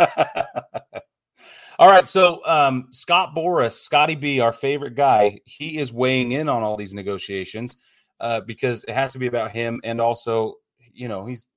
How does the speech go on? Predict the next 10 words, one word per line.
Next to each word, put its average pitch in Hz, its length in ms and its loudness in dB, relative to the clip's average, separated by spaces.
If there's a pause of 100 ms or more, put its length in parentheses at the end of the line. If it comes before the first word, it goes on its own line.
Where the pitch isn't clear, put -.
(180)
he's 101 240 -20
very 113 260 -8
involved. 101 520 -6
So 98 320 -6 (640)
he 190 380 -8
is 151 180 -8
saying 113 480 -6
something 117 400 -10
that 110 180 -10
I, 110 280 -12